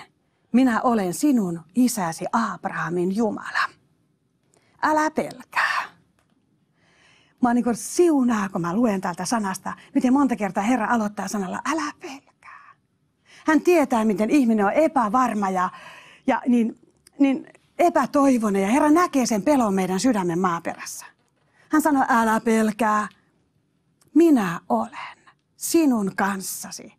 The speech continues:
ja siunaan sinua." Iisak saa sanat Jumalalta, "Minä olen,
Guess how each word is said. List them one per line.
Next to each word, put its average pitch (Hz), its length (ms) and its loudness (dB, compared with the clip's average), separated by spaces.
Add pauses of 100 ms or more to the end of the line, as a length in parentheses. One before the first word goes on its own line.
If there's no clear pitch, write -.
(160)
ja 202 100 -4
siunaan 196 680 -8
sinua." - 520 -12 (1600)
Iisak 294 300 2
saa 254 160 2
sanat 240 400 0
Jumalalta, 208 640 0 (480)
"Minä 277 420 4 (100)
olen, 262 500 0